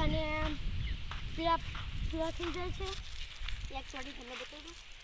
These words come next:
આ રીંગણા. આ બી આ પીળા થઈ ગયા છે. હવે આ સુકાઈ જાય એટલે આનાથી બી નીકળે છે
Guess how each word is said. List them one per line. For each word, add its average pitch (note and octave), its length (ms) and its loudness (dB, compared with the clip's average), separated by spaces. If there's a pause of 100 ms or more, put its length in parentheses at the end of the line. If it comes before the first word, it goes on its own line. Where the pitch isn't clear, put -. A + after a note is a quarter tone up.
(1400)
આ C#4+ 100 -2 (840)
રીંગણા. D4+ 420 4 (1000)
આ C#4 140 8
બી D4+ 200 8
આ D4 160 10 (100)
પીળા E4+ 300 10
થઈ F4 100 8
ગયા F4 220 8
છે. F#4 60 10
હવે D#4 120 10
આ D4+ 200 10
સુકાઈ F#4+ 240 12
જાય F4+ 240 12 (840)
એટલે C#4+ 300 8 (600)
આનાથી D#4 500 8
બી F4+ 160 10
નીકળે F#4 420 8
છે D#4+ 120 2